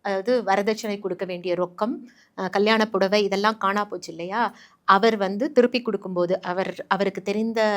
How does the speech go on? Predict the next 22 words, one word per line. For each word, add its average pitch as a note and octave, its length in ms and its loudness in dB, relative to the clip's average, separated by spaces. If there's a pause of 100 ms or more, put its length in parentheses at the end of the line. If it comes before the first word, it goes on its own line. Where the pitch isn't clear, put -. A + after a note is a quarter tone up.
(440)
ஆட்கள் G3 640 -4
தான், B3+ 240 0 (160)
அ, F3+ 360 -2
களவாண்டிருக்காங்க F#3+ 800 2
அப்படிங்கும்போது, F3+ 640 -4 (280)
அந்த G#3 300 2
பொருட்கள் A#3+ 460 0
கிடைக்கும்போது G3 640 -4
கூடவே C#4+ 600 0
எக்ஸ்ட்ரா A#3 420 0
வந்து A3 460 -4
அவர் G#3+ 300 0
வந்து G3 680 -2
பவுன் G3+ 320 2
கொடுத்ததாகவும், F3+ 680 -4 (320)
"உங்களுக்கும், A#3 680 2
உங்களுடைய F3+ 840 -2
கை G3+ 260 0
இவ்வளவு G3+ 440 -2
பேருக்கு G#3 400 -4
சமைச்சு F#3 340 -12
போட்டது, F3 460 -6